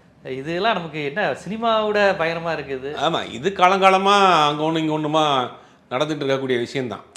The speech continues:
Speaker 2: அது இன்னைக்கு கொஞ்சம் பெரிய விஷயமா போனதுனால
Speaker 1: ம்.
Speaker 2: இன்னைக்கு மாட்டப்பட்டிருக்கு. அவருக்கு, அவளை, அவரை வந்து கஸ்டடியில எடுத்தாங்கன்னா ஓரளவுக்கு உண்மை தெரிய ஆரம்பிச்சிடும். ஏன்னா ஒண்ணு அந்த இடப்பிரச்சனையும் ஒண்ணுன்னு சொல்றாங்க, ஸ்கிராப் வாங்கி விக்கிறதுல ஒரு பிரச்சனை,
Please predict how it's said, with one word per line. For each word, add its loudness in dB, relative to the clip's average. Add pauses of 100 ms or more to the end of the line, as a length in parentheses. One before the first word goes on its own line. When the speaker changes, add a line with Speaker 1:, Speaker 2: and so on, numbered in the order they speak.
(120)
Speaker 2:
அது -8
இன்னைக்கு -6
கொஞ்சம் -6
பெரிய 0
விஷயமா -2
போனதுனால -6 (120)
Speaker 1:
ம். -20 (240)
Speaker 2:
இன்னைக்கு -6
மாட்டப்பட்டிருக்கு. -6
அவருக்கு, 0
அவளை, 4
அவரை 6
வந்து 2 (280)
கஸ்டடியில 4
எடுத்தாங்கன்னா 4
ஓரளவுக்கு 0
உண்மை -4
தெரிய -4
ஆரம்பிச்சிடும். -18
ஏன்னா -12
ஒண்ணு -4 (460)
அந்த -2
இடப்பிரச்சனையும் 0
ஒண்ணுன்னு -4
சொல்றாங்க, -6 (360)
ஸ்கிராப் 4
வாங்கி 0
விக்கிறதுல -2
ஒரு -4
பிரச்சனை, -10